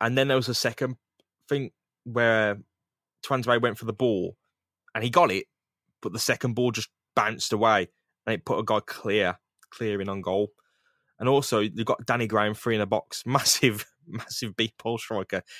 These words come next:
free in the box, and, uh, Nyland had to tip it over blo-, point blank. He was offside, but, you know,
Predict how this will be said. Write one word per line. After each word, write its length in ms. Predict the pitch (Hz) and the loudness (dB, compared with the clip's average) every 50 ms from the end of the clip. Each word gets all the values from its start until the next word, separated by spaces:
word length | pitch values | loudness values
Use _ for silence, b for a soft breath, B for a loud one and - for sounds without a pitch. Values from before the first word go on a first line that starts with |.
| B B B | B B B
free 180 | _ - 117 104 | _ -4 -4 -2
in 60 | 98 | -2
the 80 | 101 95 | -2 -2
box, 420 | 92 98 - - _ - - - - - | -2 -2 -2 -2 _ -12 -14 -12 -8 -4
and, 160 | 98 104 101 | -2 0 2
uh, 240 | 101 98 92 90 - - - - | 2 4 4 2 0 -2 -6 -4
Nyland 360 | 113 110 107 104 107 107 104 | -2 0 2 2 0 -2 -4
had 100 | 107 - | -6 -8
to 80 | 107 | -8
tip 240 | 92 - 117 110 - | -8 -8 -8 -8 -6
it 60 | - | -4
over 200 | 82 90 95 95 | -4 -4 -4 -4
blo-, 240 | 95 90 104 101 92 - _ - | -4 -4 -4 -4 -4 -8 _ -8
point 200 | 120 107 73 - | -8 -8 -4 -2
blank. 220 | 92 92 92 - | -4 -4 -4 -4
He 80 | - 139 | -4 -4
was 100 | 139 110 | 0 0
offside, 460 | 107 92 - - 98 95 101 101 - _ _ _ _ _ _ _ _ _ | 0 -2 -2 -2 0 0 0 0 -2 _ _ _ _ _ _ _ _ _
but, 120 | - 214 - - _ - - _ _ | -10 -10 -10 -12 _ -20 -20 _ _
you 80 | - | -10
know, 140 | 92 87 82 | -8 -8 -10